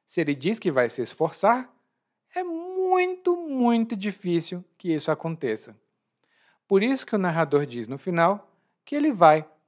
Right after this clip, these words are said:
pagar pra ver. Ele vai pagar pra ver. E quando a gente diz que paga pra ver, "Ah, essa eu pago pra ver, viu?" <laughs>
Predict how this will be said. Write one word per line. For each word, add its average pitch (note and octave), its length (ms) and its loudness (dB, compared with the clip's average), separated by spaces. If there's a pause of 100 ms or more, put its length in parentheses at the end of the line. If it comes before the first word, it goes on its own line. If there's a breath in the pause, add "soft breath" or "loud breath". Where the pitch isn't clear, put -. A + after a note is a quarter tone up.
(180)
pagar C#3 720 4 (240)
pra B2+ 180 0
ver. C3+ 400 -6 (1700)
Ele D3 180 -2
vai C#3+ 460 8
pagar D#3 920 2 (180)
pra C#3+ 180 4
ver. G#2 320 -10 (2500)
E D#3 80 -12
quando F#3 260 2
a E3 80 6
gente E3 260 -4
diz D3+ 280 -6
que - 140 -12
paga F3+ 380 4
pra B2+ 160 0
ver, A#2+ 500 -2 (440)
"Ah, B2+ 200 0
essa D3+ 320 2
eu C3 80 4
pago C3+ 360 4
pra B2 220 2
ver, A#2 400 -4
viu?" E3+ 360 -4
<laughs> D3+ 500 -6